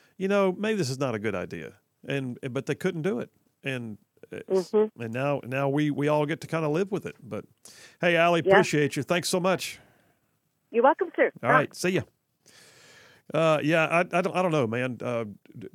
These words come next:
Speaker 1: Boomer, I mean, I watched yesterday. Uh, I was, I was showing Boomer a video earlier.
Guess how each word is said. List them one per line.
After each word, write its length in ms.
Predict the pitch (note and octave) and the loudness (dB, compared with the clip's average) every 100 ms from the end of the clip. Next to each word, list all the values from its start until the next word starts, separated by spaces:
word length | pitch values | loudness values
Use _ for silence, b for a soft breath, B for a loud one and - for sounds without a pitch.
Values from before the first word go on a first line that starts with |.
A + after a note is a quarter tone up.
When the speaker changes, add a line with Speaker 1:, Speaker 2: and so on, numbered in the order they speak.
| - | -18
Speaker 1:
Boomer, 320 | A#2+ D3+ D3 C#3+ | -6 -4 -2 0
I 40 | |
mean, 100 | D3+ | 2
I 100 | C#3+ | 2
watched 380 | C#3 D3+ C#3+ - | 2 0 0 -4
yesterday. 600 | C#3 - C3 C3+ C3+ A2+ - | -6 -4 -2 -2 -2 -4 -6
Uh, 460 | B2 A#2 A2 G#2 G2 | -6 -4 -4 -6 -6
I 80 | B2 | -6
was, 280 | A#2 - - | -6 -8 -10
I 40 | |
was 100 | B2 | -8
showing 240 | - D3+ A2+ | -4 -4 -4
Boomer 260 | C3+ B2+ | -4 -4
a 80 | A2 | -4
video 560 | G2+ B2+ A#2 G#2+ G#2 G2 | -4 -4 -2 -2 -4 -6
earlier. 560 | A#2+ B2+ B2 G#2 G2+ | -4 -4 -4 -4 -6